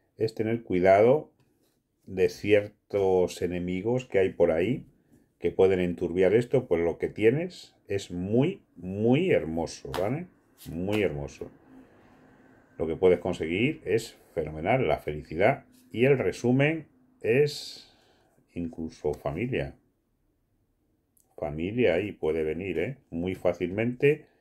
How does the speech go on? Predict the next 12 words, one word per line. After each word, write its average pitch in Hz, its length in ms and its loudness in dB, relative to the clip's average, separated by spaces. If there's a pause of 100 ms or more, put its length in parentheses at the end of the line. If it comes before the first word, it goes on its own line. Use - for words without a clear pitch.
(440)
la 87 220 4
familia 110 640 -2
puede 92 260 4
crecer, 71 460 -4 (200)
¿vale? 113 300 -4 (220)
Todo 120 280 6
maravilloso, 92 640 0
esta 95 200 -4
relación 85 540 -2
es - 560 -10 (520)
muy 87 520 -4
buena. 95 480 0